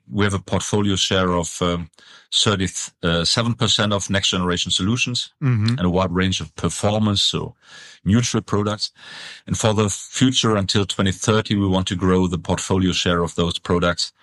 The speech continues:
Speaker 1: to some fifty percent.
Speaker 2: So fifty percent who really have only green traffic lights on all those three, um, elements.
Speaker 1: A, a green traffic lights plus, which are above average, which make,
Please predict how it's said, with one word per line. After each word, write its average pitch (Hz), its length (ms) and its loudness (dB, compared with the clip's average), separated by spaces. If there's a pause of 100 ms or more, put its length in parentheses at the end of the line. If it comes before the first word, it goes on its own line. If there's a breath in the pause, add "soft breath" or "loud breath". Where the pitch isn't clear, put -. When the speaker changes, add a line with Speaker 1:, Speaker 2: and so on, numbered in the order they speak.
(340 loud breath)
Speaker 1:
to 101 100 0
some 87 340 2
fifty - 460 0
percent. 69 640 -2
Speaker 2:
So 107 180 -4
fifty 147 420 0
percent 113 420 0
who 104 120 2
really 98 300 2
have 90 180 -2
only 87 300 0 (260 loud breath)
green 113 720 4 (140 loud breath)
traffic 95 420 -2
lights 85 480 0 (260 loud breath)
on 101 140 4
all 107 280 2
those 90 400 0
three, 85 640 0
um, 80 280 -4
elements. 69 380 -6
Speaker 1:
A, 101 240 -2
a 123 140 -4
green 113 380 2
traffic 131 460 0
lights 120 340 2
plus, - 560 0 (160)
which 110 260 2
are 101 300 2
above 98 380 2
average, 123 640 0
which 90 240 -6
make, 98 300 0